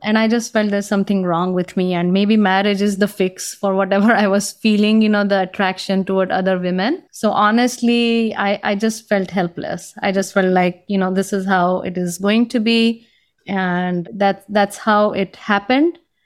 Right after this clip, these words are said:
And then after coming to the U S, and I, I think universe always has your back.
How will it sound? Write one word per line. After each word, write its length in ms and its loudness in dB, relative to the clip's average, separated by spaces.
And 200 2
then 220 2
after 440 0
coming 520 4
to 100 2
the 140 4
U 300 4
S, 440 -2
and 380 0
I, 180 -4
I 60 -2
think 320 2
universe 500 4
always 360 4
has 280 2
your 120 2
back. 420 -4